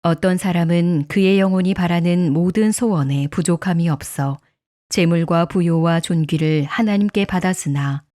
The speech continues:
하나님께서 그가 그것을 누리도록 허락하지 아니하셨으므로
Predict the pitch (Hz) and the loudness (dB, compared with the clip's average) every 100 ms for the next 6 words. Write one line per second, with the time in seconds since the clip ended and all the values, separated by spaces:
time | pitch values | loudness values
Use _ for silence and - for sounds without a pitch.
0 | _ _ _ _ _ _ - 208 202 190 | _ _ _ _ _ _ -4 0 0 0
1 | 180 170 175 170 151 147 - 185 185 - | -2 -2 0 0 0 -2 -4 0 0 0
2 | 185 180 - 190 165 175 160 151 156 156 | 0 0 0 0 0 0 0 0 0 -2
3 | _ - 233 214 - 202 208 156 170 202 | _ -4 0 0 -2 -2 0 2 2 2
4 | 208 220 202 180 143 143 139 | 0 -2 -2 -2 0 -2 -4